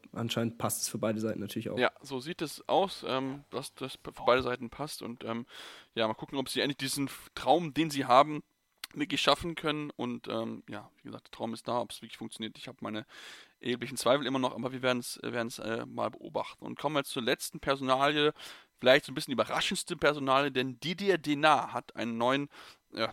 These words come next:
Speaker 2: Trainerjob gefunden und zwar wird er Nationaltrainer von Saudi-Arabien. Dem das natürlich für die, für die kleine Naz-, Handballnation Saudi-Arabien natürlich ein, ein gro-, dickes Ding. Trotzdem würde ich jetzt keine Wunderdinge von ihm erwarten wollen.
Speaker 1: Nee, das würde mich auch,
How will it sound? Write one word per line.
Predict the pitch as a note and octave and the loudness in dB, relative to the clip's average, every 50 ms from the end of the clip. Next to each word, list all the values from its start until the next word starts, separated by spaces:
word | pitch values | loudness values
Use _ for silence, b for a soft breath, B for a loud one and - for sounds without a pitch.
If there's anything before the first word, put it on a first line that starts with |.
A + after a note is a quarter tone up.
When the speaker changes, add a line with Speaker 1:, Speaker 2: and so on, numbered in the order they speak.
| _ - | _ -8
Speaker 2:
Trainerjob | - - D3 D#3 E3 D#3 - D#3+ D#3 _ - | -2 -2 2 2 2 4 4 2 2 _ -4
gefunden | - C#3+ - - E3+ G#3 A3 - - D#3+ | -10 -8 2 4 4 4 4 2 -4 -4
und | B2+ C3 | -4 0
zwar | - D#3 D3+ | 4 4 4
wird | D3 C#3 D3+ | 4 4 -2
er | |
Nationaltrainer | C#3 C3 C3+ - C#3+ B2 A#2+ B2 C#3 E3+ G3+ G3 - - E3 E3+ E3 D#3 | -4 -2 -2 -2 -2 4 6 6 8 8 6 4 2 -2 4 8 6 6
von | - - D3+ C3 B2+ | 6 4 -4 -4 -2
Saudi-Arabien. | B2+ B2+ C#3+ C#3+ E3+ F3+ - - - F#2+ C3 C3 B2 B2+ D3 D#3 C#3+ B2 A2 A2 G#2+ B B B B B B B B B _ | 2 6 6 6 6 6 -6 -6 -4 -2 -2 -2 2 4 6 6 6 4 -2 -4 -4 B B B B B B B B B _
Dem | D3 D3+ | 4 6
das | D3+ D3+ D3+ | 6 6 6
natürlich | D#3+ D3+ E3 F3 E3+ D#3+ | 4 2 2 2 2 0
für | - E3+ | -2 0
die, | D3+ D3+ D3 D3 C#3+ A2+ C3+ | 4 6 6 6 6 4 2
für | - D3+ | 0 -4
die | C3+ - | -8 0
kleine | - - C3+ D3 E3+ | 6 6 8 8 8
Naz-, | E3 D3 C#3 - - | 6 6 4 4 4
Handballnation | D3 - - - E3+ C#3+ C3 C3 - - D3 C#3 | 4 4 6 8 8 8 8 6 6 -2 -2 2
Saudi-Arabien | C#3 C3+ B2 A#2+ A2 B2+ C#3+ - D3 | 4 4 4 4 2 0 0 0 0
natürlich | B2+ - C#3 C3 - | -2 -2 -4 -4 -2
ein, | C#3 A#2+ A2 - G2+ | -4 -4 -4 -4 -6
ein | A#2+ A#2+ | -8 -2
gro-, | - B2 | -2 -2
dickes | A#2+ A#2+ D3+ - - C#3+ - | 0 0 -2 0 0 -2 2
Ding. | - C#3+ E3 G3 G#3 B B B B B B B B B _ | 4 4 4 4 2 B B B B B B B B B _
Trotzdem | - - D3+ - - F3+ F3+ | 8 8 8 8 8 0 0
würde | - - C3+ D3 D3 | -2 -2 -2 0 0
ich | D3+ | 2
jetzt | - D#3 - - | 2 2 2 4
keine | - D3 D3 C#3 C3 - | 4 6 6 6 2 2
Wunderdinge | C#3 D#3 C#3 B2 A#2 A#2 | 2 2 2 2 2 -2
von | A2 - - A2 | -2 -4 -6 -4
ihm | A2 | -4
erwarten | G#2+ G2+ G#2 G#2 - _ - | -4 -4 -4 -6 -8 _ -12
wollen. | A2 A#2 A2+ A2+ - - - _ _ _ b b b b b b b b b b b b _ | -12 -10 -10 -12 -14 -20 -20 _ _ _ b b b b b b b b b b b b _
Speaker 1:
Nee, | - D#3 D#3+ D#3+ D3+ D3 C#3+ C3+ C3 C3 B2 A#2+ A#2 A2+ | -2 4 6 8 8 8 8 8 8 10 8 8 8 6
das | A#2 - B2+ - - - | 2 0 0 0 2 4
würde | C3 C3 B2 | 4 4 4
mich | A#2+ A#2+ A#2+ - - | 4 2 0 0 2
auch, | - A#2 B2+ B2+ - - | 4 6 6 6 2 -2